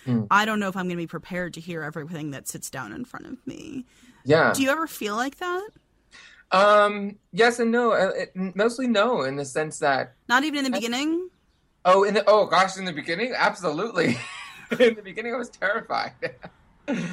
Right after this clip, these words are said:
Speaker 1: Yeah, I mean, oh gosh, in the beginning, well, the real story is that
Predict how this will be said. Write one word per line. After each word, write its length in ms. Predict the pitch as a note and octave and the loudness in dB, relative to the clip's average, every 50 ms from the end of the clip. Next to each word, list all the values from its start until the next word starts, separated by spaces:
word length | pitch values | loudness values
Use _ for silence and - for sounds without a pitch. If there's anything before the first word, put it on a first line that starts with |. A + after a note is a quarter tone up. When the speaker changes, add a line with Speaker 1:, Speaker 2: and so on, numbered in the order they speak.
| - F3+ F3+ F3+ F3+ F3 E3+ C#3 - | -10 -12 -12 -14 -14 -14 -14 -12 -6
Speaker 1:
Yeah, 240 | - D#3 F3 F#3 D3+ | -2 0 2 2 4
I 140 | - D3 | 2 2
mean, 160 | D#3 E3+ E3+ D#3+ | 0 0 0 0
oh 220 | B2 D#3+ D#3 C#3 | 2 2 0 2
gosh, 320 | A#2 C#3+ D3 C#3+ C3+ - - | 2 2 2 2 2 -2 -8
in 80 | D3+ | -12
the 80 | D3+ D3+ | -12 -10
beginning, 560 | - D3 C#3 B2+ - G#3 A#3 A3+ F#3 E3 D3 - | -10 -12 -12 -8 -8 -6 -6 -6 -8 -10 -8 -2
well, 480 | C#3 D3+ - F#3 F3 B2+ B2+ B2+ - - - - _ - | 2 4 4 6 4 4 2 0 -4 -10 -20 -20 _ -6
the 160 | B2 C#3 C#3 | -4 -4 -4
real 240 | B2+ D3 F#3+ A#3+ C4 | -2 -2 -2 -2 -2
story 440 | - - - C#3+ C3+ C3 B2+ A#2+ | -4 -4 -2 -2 0 0 -2 -4
is 160 | F#2 A#2+ B2+ B2+ | -4 -6 -4 0
that 320 | B2+ B2+ B2 A#2 A#2 - | 0 0 0 0 -2 -6